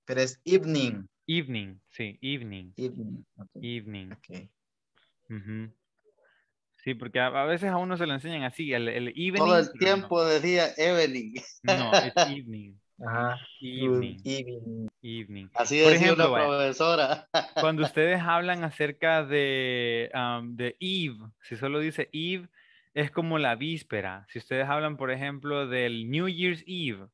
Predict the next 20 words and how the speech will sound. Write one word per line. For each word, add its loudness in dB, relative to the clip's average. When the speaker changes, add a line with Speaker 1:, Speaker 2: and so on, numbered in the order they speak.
Speaker 2:
¿sí? -6
Es 0
la 4
víspera -2
de -2
Año 0
Nuevo, -4
New -2
Year's -4
Eve. -6
Um, 0
si -2
es, 0
por -2
ejemplo, -2
eh, 0
Christmas 0
Eve, -6
es -2
la 0